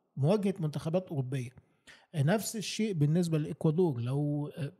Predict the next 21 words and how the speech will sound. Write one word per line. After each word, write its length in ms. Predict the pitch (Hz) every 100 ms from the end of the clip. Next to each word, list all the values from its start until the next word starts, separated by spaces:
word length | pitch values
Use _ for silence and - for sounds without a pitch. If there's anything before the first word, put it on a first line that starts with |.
| -
مفيش، 500 | 139 139 247 269 -
هو 420 | 151 202 196 180 - -
المباريات 960 | 147 143 143 139 139 139 143 190 240 240
ال-، 380 | 208 185 151 139
آه، 640 | 139 135 131 127 127 - 151
ال-، 200 | 143 165
الآسيوية، 760 | 143 175 - 151 131 131 143 _ _ _ _ _ _ _
م-، 320 | 123 131 135 147 -
والمشاركات 760 | 139 139 151 156 175 147 226 233
ال-، 140 | 220
ال-، 260 | 180 165 165
ال-، 260 | 143 143 151
السابقة 480 | 131 160 160 208 185
للمنتخب 400 | 151 185 190 160
القطري 340 | 170 196 170
في 60 | 156
البطولات 380 | 135 165 180
العالمية 500 | 175 139 123 127 165
ما 100 | 180
تسمحلوش 760 | 214 202 214 185 233 277 - - _ _ -
إنه 440 | 196 226 208 208